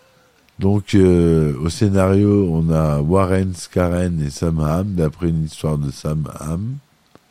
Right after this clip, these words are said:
À la musique, on a Danny Elfman et Prince.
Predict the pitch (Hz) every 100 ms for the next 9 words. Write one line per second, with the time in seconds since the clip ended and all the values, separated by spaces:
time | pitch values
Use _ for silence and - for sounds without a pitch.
0 | _ _ _ _ _ _ _ _ _ 80
1 | 87 87 85 101 95 82 80 76 82 87
2 | 90 85 80 - 87 87 76 64 - 87
3 | 92 120 120 -